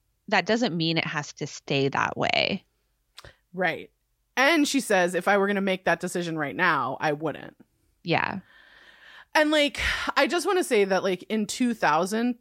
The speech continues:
Speaker 2: this was a huge fucking deal.
Speaker 1: I completely agree. Like, I
Speaker 2: <laughs>
Speaker 1: remember watching this and being like, "Oh my God, amazing. They're gonna have this abortion storyline that isn't, like, a sixteen-year-old gets pregnant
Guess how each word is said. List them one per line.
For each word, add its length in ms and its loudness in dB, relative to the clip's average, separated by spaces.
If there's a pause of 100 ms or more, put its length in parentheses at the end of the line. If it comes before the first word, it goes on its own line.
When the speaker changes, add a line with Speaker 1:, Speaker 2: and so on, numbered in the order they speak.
Speaker 2:
this 260 0
was 200 0
a 60 2
huge 540 -6
fucking 400 -6
deal. 400 -14 (280)
Speaker 1:
I 160 4
completely 540 2
agree. 420 2
Like, 200 4
I 280 2
Speaker 2:
<laughs> 40 -16
Speaker 1:
remember 420 -2
watching 380 -4
this 180 -2
and 100 -2
being 120 0
like, 240 0
"Oh 140 4
my 140 4
God, 220 4
amazing. 560 -2
They're 80 -6
gonna 160 -4
have 200 -2
this 160 -4
abortion 500 -4
storyline 520 2
that 120 0
isn't, 220 0
like, 200 0
a 60 -4
sixteen-year-old 880 2
gets 180 -2
pregnant 340 2